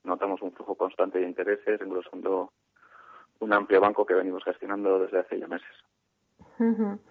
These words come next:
Speaker 2: Y para acabar, Miquel, eh, los interesados en adquirir alguna de las viviendas de Sanabria,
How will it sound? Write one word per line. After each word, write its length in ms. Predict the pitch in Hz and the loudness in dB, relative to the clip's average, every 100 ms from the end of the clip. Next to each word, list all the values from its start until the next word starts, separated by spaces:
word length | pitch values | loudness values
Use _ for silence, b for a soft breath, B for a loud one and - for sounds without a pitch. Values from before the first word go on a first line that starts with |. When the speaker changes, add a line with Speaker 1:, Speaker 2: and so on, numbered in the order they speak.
| B B | B B
Speaker 2:
Y 80 | 233 | 0
para 220 | 233 226 | 2 2
acabar, 400 | 220 233 233 214 | 2 2 2 2
Miquel, 420 | 214 214 190 175 - | -4 -6 -6 -6 -6
eh, 380 | 208 208 208 208 | -4 -2 0 0
los 180 | 220 247 | 0 0
interesados 680 | 233 220 220 254 311 330 | 0 0 2 2 0 -2
en 60 | 359 | -2
adquirir 400 | 302 - 247 233 | -2 0 0 4
alguna 420 | 214 202 208 208 | 2 2 -2 -2
de 60 | 202 | -2
las 160 | 202 | -2
viviendas 460 | 202 190 202 202 196 | -4 -4 -2 -2 0
de 120 | 202 | -4
Sanabria, 640 | - 190 185 190 226 294 | -2 -2 -2 -2 0 -2